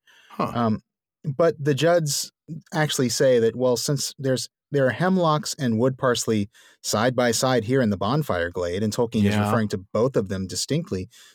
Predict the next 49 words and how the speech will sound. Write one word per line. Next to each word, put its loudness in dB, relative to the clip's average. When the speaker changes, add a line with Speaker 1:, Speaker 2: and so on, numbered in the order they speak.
Speaker 1:
Right. 2
Speaker 2:
Tolkien 0
must 0
have 0
known 0
what 2
he 0
was 0
doing 0
by -2
making 0
a -4
distinction -6
between -4
them. -10
And 0
Speaker 1:
True. -2
Speaker 2:
so 2
they, 2
they 2
figure 0
that, 2
you 0
know, 2
regardless 2
of 0
what 0
may 0
actually -2
have -2
been -4
growing 0
in 0
Roos 2
in 0
nineteen -2
seventeen, -4
we 0
need 2
to 0
infer 2
that -2
Luthien 0
was -2
actually -4
dancing -6
among -6
true -2
hemlocks. -10